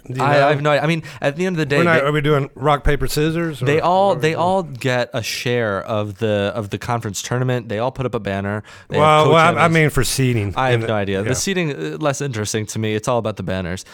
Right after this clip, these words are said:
Speaker 2: I'm
Speaker 1: Really?
Speaker 2: all,
Speaker 1: 'Cause
Speaker 2: yeah.
Speaker 1: I, I'm the opposite.
Speaker 2: Well,
Speaker 1: Right.
Speaker 2: 'cause I think, I think winning a conference, regular season conference title is the easiest way to show that you have staying power, that what you've done is real.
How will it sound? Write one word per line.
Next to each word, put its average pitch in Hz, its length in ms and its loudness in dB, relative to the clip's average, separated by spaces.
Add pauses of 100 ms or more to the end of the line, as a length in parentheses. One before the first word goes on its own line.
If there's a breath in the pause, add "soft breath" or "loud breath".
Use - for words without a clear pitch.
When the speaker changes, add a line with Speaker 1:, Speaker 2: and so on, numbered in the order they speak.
(200 loud breath)
Speaker 2:
I'm 98 100 -4
Speaker 1:
Really? 156 240 0
Speaker 2:
all, 117 140 0
Speaker 1:
'Cause - 240 -6
Speaker 2:
yeah. 123 200 -2
Speaker 1:
I, 127 60 -4
I'm 131 80 0
the 120 80 -2
opposite. 120 420 -6 (220 loud breath)
Speaker 2:
Well, 139 120 2
Speaker 1:
Right. - 60 -4
Speaker 2:
'cause 175 200 0 (460 loud breath)
I 185 100 -2
think, 214 260 -6
I 170 80 -2
think 170 220 -4
winning 147 260 0
a 127 60 0
conference, 131 600 -2 (140)
regular 127 400 -2
season 117 340 -2
conference 107 440 -4
title 101 400 -4 (260 loud breath)
is 104 260 -4
the 104 440 -4
easiest 151 440 -2
way 110 360 -2
to 113 500 -4
show 117 460 0
that 110 120 -6
you 123 120 -2
have 113 140 -4
staying 104 340 -4
power, 90 240 -6
that 95 100 -6
what 110 180 -6
you've 113 120 -6
done 110 180 -2
is 95 140 -10 (120)
real. 92 300 -6